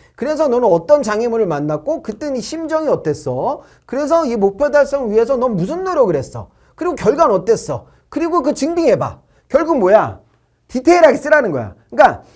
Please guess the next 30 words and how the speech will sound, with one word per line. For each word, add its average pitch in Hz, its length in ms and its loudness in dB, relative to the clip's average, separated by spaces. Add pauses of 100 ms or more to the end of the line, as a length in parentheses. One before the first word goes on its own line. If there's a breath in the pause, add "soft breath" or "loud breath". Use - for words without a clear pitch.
(360 soft breath)
이게 277 220 -2
일 349 160 -2
번 359 160 4
항목을 294 340 2
취하면 196 720 -2 (400 soft breath)
겁나 349 460 4
열심히 247 400 4
한 226 180 2
걸 160 480 0
겁나 339 440 2
디테일하게 226 540 4
써라. 151 640 2 (160)
이거예요. 190 560 4 (280)
그러니까 330 460 2
결국엔 285 760 -2
상황을 392 460 0
적으라는 175 440 0
거고. 107 380 -12 (180)
두 269 120 -8
번째는 180 680 -2 (200 soft breath)
새로운 349 380 -2
것을 285 260 0
접목하거나 190 800 -4
남다른 233 580 0
아이디어를 208 520 -2
통해 185 240 -8
문제를 240 520 -6
개선했던 240 640 -4
경험을 196 320 -4
서술하라. 151 540 -4